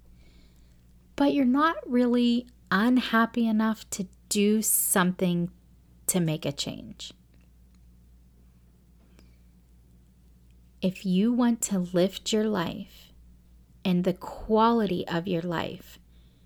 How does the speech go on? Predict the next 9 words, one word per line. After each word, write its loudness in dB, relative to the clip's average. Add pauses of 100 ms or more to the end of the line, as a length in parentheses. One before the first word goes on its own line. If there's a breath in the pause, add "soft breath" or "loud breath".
(400 soft breath)
to 0
a 2
higher 2
level -4 (320)
than 0
what -2
you 0
are 0
currently -2